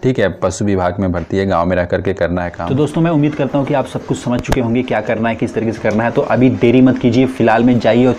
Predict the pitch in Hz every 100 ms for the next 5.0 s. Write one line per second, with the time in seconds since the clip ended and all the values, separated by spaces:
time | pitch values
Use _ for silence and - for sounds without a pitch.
0 | - 143 143 - - - - 101 117 123
1 | 139 127 147 120 127 131 127 110 117 131
2 | 131 123 131 127 123 120 117 107 117 123
3 | - - - 147 139 120 131 139 135 123
4 | 131 - 117 127 131 135 120 107 131 143